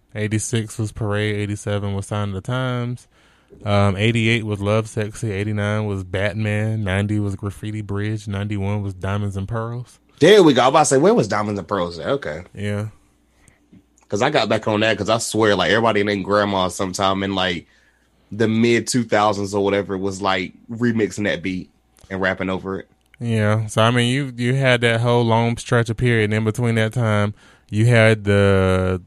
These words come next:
Speaker 1: Revolution that expanded in size and had a double size Revolution before he broke it down.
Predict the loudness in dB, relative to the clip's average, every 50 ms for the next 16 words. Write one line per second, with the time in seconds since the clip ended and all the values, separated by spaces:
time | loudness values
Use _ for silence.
0 | _ _ -2 4 4 4 6 6 4 4 4 4 2 2 0 -2 0 2 2 2
1 | 2 2 -2 -6 -8 -4 -4 -4 -4 -4 -4 0 2 2 4 4 4 4 4 4
2 | 2 0 0 0 2 4 6 6 4 4 2 0 -2 0 2 2 2 2 2 0
3 | 0 2 6 6 6 6 4 0 2 2 2 2 4 4 2 2 2 2 2 2
4 | 2 2 0 0 0 -2 -4 -4 -4 -2 0 0 0 0 -2 -4 -6 _ _ _
5 | _ -10 2 6 6 6 6 4 -2 -2 0 2 2 2 0 -2